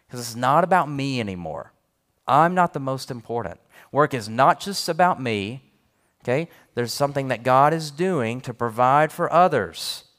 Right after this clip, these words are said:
to bring glory to himself. Gospel frees me from the need to escape because it removes the idolatry of self. I can accept responsibility, knowing that I'm valuable, not because of what I can accomplish,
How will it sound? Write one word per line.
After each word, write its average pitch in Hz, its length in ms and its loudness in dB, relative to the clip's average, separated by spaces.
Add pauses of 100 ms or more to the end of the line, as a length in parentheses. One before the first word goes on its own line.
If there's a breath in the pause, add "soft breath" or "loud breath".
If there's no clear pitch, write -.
(1080)
to 110 80 -14
bring 127 240 -4
glory 147 440 4
to 170 160 -2
himself. 165 840 -2 (640)
Gospel 127 380 2
frees 170 480 -2
me 185 100 -4
from 170 160 -4
the 156 80 -2
need 147 220 -4
to 143 100 -6
escape 123 340 -6
because 113 300 -2
it 113 80 -6
removes 123 460 -6
the 131 120 -4
idolatry 117 680 0
of 90 100 -12
self. - 560 -12 (920 soft breath)
I 151 120 2
can 143 200 0
accept - 760 0
responsibility, 92 1120 -4 (500 loud breath)
knowing 143 540 4
that 117 160 2
I'm 123 240 0
valuable, 127 640 2 (160 loud breath)
not 139 360 4
because 233 320 0
of 202 100 -2
what 202 160 6
I 190 80 6
can 196 180 0
accomplish, 120 1000 0